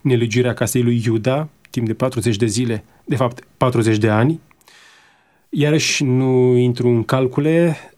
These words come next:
spun doar că nu ar trebui să ne gândim sau să ne imaginăm că profetul stătea douăzeci și patru de ore pe zi culcat în cursul acestor lungi perioade.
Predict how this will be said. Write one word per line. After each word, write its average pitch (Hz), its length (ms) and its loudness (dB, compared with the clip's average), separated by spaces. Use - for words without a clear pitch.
spun - 380 0
doar 147 260 0
că 156 380 -2
nu 160 380 0
ar 202 120 0
trebui 135 460 -2
să - 240 -2
ne 120 220 2
gândim 117 500 -2
sau 120 140 -8
să 123 120 -6
ne 127 60 2
imaginăm 120 560 0
că 127 120 -12
profetul 135 400 -4
stătea 131 340 -2
douăzeci 127 420 -2
și - 100 -6
patru 131 280 -2
de 110 100 0
ore 127 260 0
pe 123 140 2
zi 123 400 0
culcat 135 420 -2
în 127 80 0
cursul 135 300 -2
acestor 135 440 -2
lungi 147 380 2
perioade. 123 560 -2